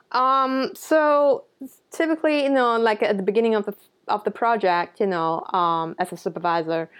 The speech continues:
besides, like, reading the script and then, um, have a, a discussion with the director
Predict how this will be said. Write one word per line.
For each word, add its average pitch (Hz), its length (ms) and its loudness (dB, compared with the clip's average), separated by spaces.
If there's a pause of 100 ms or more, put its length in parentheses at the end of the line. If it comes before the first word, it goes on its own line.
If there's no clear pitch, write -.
(140)
besides, 180 340 -2
like, 170 200 -2
reading 175 300 -2
the 156 60 -8
script 165 580 0
and 165 260 -4
then, 160 360 -4 (120)
um, 156 440 -4 (380)
have 170 380 -2 (120)
a, 156 640 0 (180)
a 165 240 -2
discussion 175 500 -2
with 165 160 -6
the 156 280 -2 (100)
director 156 760 -2